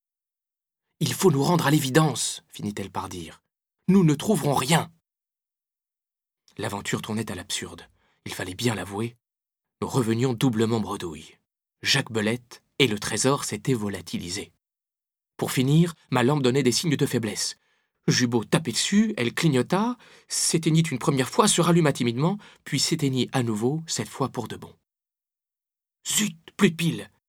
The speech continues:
La tienne, Mathilde, vite ! » Elle fouilla dans sa poche et poussa un juron à son tour. « Oh, cassé ! Elle a dû se briser dans la bagarre ! » Ça devenait sérieux.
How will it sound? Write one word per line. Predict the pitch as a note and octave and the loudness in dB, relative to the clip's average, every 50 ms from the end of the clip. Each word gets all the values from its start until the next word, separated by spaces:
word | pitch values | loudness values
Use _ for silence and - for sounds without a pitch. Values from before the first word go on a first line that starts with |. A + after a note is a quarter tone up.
| _ _ _ _ _ | _ _ _ _ _
La | - D3+ C#3 | -2 -2 0
tienne, | - - F3+ D#3 C#3 | 2 2 2 2 2
Mathilde, | B2+ A#2 - - B2+ A#2+ A2 A2 | 0 -4 -6 -6 -6 -6 -6 -4
vite ! » | - D#3 G#3+ - - - - - - _ _ _ _ _ _ _ _ _ _ _ | 0 2 2 2 0 -4 -14 -20 -20 _ _ _ _ _ _ _ _ _ _ _
Elle | A#2+ - | -10 -10
fouilla | - - C#3+ B2+ A#2 | -6 -6 -4 -4 -4
dans | G#2+ G2+ | -4 -6
sa | - - G#2 | -8 -10 -8
poche | - - D3+ D#3+ D#3+ - - | -4 -4 -2 -2 -4 -4 -6
et | - | -8
poussa | - - C#3 B2 - D#3 - | -8 -6 -6 -4 -4 -4 -4
un | G2 | -4
juron | G#2 - B2+ B2 C3+ C#3 | -2 -2 -2 -2 -2 -4
à | A2+ | -6
son | - - A2 | -6 -8 -10
tour. « | - - A#2 G#2+ - - - _ - | -12 -12 -12 -12 -14 -16 -20 _ -12
Oh, | - - - - - - - - - - _ _ _ | -10 -8 -6 -6 -6 -8 -10 -12 -16 -20 _ _ _
cassé ! | - - E3 - - G#3 G3 E3+ - - - _ _ _ | 0 2 2 2 0 0 -2 -2 -4 -8 -12 _ _ _
Elle | - G#3 F#3+ F#3 | -2 0 0 0
a | G3 | -2
dû | F3 F#3+ | -2 -4
se | E3+ | -4
briser | D#3+ E3+ - F3 G3 | -4 -4 -2 -2 -2
dans | D#3+ D#3+ | 0 0
la | E3 | 0
bagarre ! » | D#3 D3 C3+ D3 C3+ A#2+ - - - - - - - _ _ _ _ _ _ _ _ _ _ _ _ _ _ _ _ _ | 0 0 -2 -2 -2 -2 -4 -6 -10 -14 -16 -18 -20 _ _ _ _ _ _ _ _ _ _ _ _ _ _ _ _ _
Ça | - - A2+ G2 | -6 -6 -6 -4
devenait | - F#2+ - G#2 G#2+ G2+ | -6 -6 -6 -4 -4 -4
sérieux. | - - F#2+ - E2+ D#2+ D2+ - | -4 -6 -6 -8 -10 -12 -14 -16